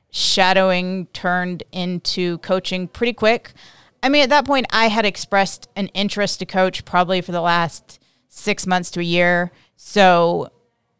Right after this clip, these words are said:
I was in an environment where people were like, "Here, this is the way I do this." They knew I was watching. They knew I was absorbing. It was just kind of figuring out, do I have that presence? And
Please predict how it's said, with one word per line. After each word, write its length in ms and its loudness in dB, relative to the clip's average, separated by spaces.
I 140 4
was 260 -4
in 160 0
an 140 0
environment 420 2
where 120 -6
people 340 -4
were 120 0
like, 180 -2
"Here, 580 0
this 240 -6
is 100 -8
the 80 -12
way 160 0
I 80 -4
do 300 -4
this." 300 2
They 180 -2
knew 400 0
I 140 4
was 200 -2
watching. 360 0
They 120 -2
knew 220 0
I 140 6
was 240 -8
absorbing. 720 -2
It 80 -2
was 220 -2
just 280 0
kind 180 0
of 80 -4
figuring 400 -4
out, 440 0
do 140 0
I 100 6
have 240 0
that 180 2
presence? 560 -2
And 220 0